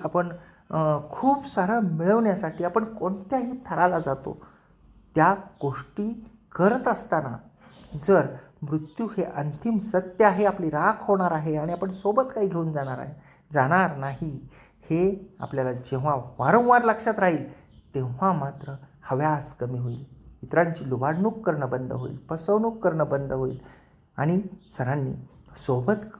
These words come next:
काही घेऊन जात नाही या शेवटच्या ओळीमध्ये महत्त्वाचा असा संदेश दिलेला आहे, "आणि जगण्याचे अर्थ समजणाऱ्याला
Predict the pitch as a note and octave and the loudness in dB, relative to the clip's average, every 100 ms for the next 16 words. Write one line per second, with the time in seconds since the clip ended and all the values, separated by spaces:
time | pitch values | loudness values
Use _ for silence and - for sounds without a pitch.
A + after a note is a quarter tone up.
0 | - C#3+ D3+ C3+ C3+ C3 B2 - - - | -4 -2 -2 -4 -6 -6 -8 -10 -12 -16
1 | - _ _ - C#3 D#3 - - _ _ | -16 _ _ 2 2 2 -10 -20 _ _
2 | _ - - A#2+ C3 - F#3+ C#3+ B2+ B2 | _ -20 -6 -4 -4 -2 2 4 2 0
3 | A2+ A#2 - - - C#3 B2 B2 G#3 G#3 | -2 -6 -10 -18 -12 -6 -4 2 2 2
4 | E3+ C#3+ - C3 B2+ B2+ B2+ B2 A2+ A2+ | -2 -4 -6 -6 -4 -4 -4 -6 -4 -4
5 | A2+ A#2+ - - _ - D#3 D3+ A#2+ C3 | -6 -8 -12 -20 _ -2 0 2 0 2
6 | G3 A3 F#3+ F3+ F3+ F#3+ E3+ E3 D#3 C#3 | 2 4 4 4 0 -4 -2 -4 -4 -2
7 | C#3 C3+ | -2 -2